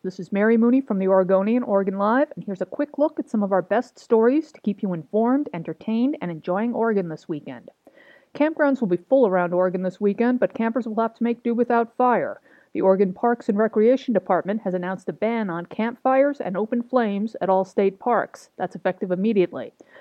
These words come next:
The ban is expected to last one week and is a response to Governor Kate Brown's recent statewide declaration of wildfire emergency. This weekend, we'll also be tracking the progress of Oregon's deadly substation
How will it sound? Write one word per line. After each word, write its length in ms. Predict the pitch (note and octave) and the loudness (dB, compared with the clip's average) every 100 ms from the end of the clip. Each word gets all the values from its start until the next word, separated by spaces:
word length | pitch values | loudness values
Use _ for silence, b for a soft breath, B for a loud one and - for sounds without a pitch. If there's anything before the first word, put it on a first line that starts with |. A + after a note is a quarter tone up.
| B | B
The 60 | - | -4
ban 260 | F3 G#3 A3+ | 0 2 0
is 100 | A3+ | -2
expected 400 | - A#3+ G#3+ - | -2 -4 -4 -4
to 100 | G#3 | 0
last 320 | G3+ G3+ - | 2 2 0
one 240 | A3 A3 | -2 0
week 360 | G#3 C4 D#4+ - - | 0 -2 -2 -8 -6
and 80 | |
is 80 | F#3 | -6
a 60 | F3+ | -2
response 500 | F3 F3 G#3 A3 G#3+ | -4 -2 -2 -2 -4
to 100 | G3 | 0
Governor 300 | G3+ F#3+ F#3 | 0 0 -6
Kate 320 | - A#3+ - | -2 -2 -2
Brown's 480 | A#3+ A#3+ A3 A#3 - | 0 0 0 -2 -4
recent 360 | F3+ F#3+ G3+ | -6 -4 -10
statewide 520 | F3+ - A3+ A3+ A3+ G3 | -6 -2 -2 0 0 0
declaration 640 | G#3 A3 G#3 A3 - B3 | -4 0 0 0 0 -4
of 160 | F#3+ | -4
wildfire 580 | F3 F3+ G3 G3 A3+ G#3+ | -2 -2 -2 0 2 2
emergency. 800 | G#3+ G3 G3 G#3 F3 - D3+ D2+ B B B B - | 0 -4 -4 -4 -6 -8 -14 -14 B B B B -6
This 140 | C4 | -2
weekend, 300 | D4 C#4 B3+ | 0 2 2
we'll 100 | A#3 | 2
also 220 | B3+ C4 | 0 0
be 80 | F#3+ | -4
tracking 340 | F3+ A3+ A3+ G3+ | -2 -2 0 -2
the 80 | |
progress 440 | F3 G3+ G3 G#3 F#3+ | 0 0 2 0 -2
of 100 | E3+ | -4
Oregon's 400 | F#3 G3 G3+ E3 | -2 -2 -4 -4
deadly 400 | G3 G3 G#3 G3+ | 0 2 2 -2
substation 760 | - G#3+ F#3 - F#3 F#3 G3 | 0 0 0 -2 -2 -2 -6